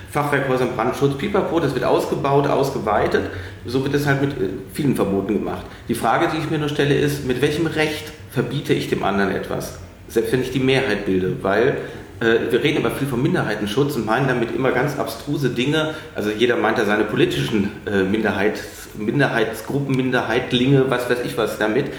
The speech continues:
Äh, was wir damit aber nicht meinen, normalerweise ist grundsätzlich das Verbot, äh, dass die Mehrheit einfach mal, äh, willkürlich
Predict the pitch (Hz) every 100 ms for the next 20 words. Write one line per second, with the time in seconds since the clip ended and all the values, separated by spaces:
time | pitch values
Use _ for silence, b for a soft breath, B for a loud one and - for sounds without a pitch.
0 | B B B B 123 113 123 123 123 120
1 | 117 - 113 117 - 135 131 143 139 139
2 | 131 131 135 127 131 139 123 139 202 -
3 | - - - - - 110 104 110 139 B
4 | B B B - 117 113 117 117 - 120
5 | 123 123 135 131 147 120 127 127 135 135
6 | - - - - - - - 131 117 110
7 | 135 139 - 123 135 139 -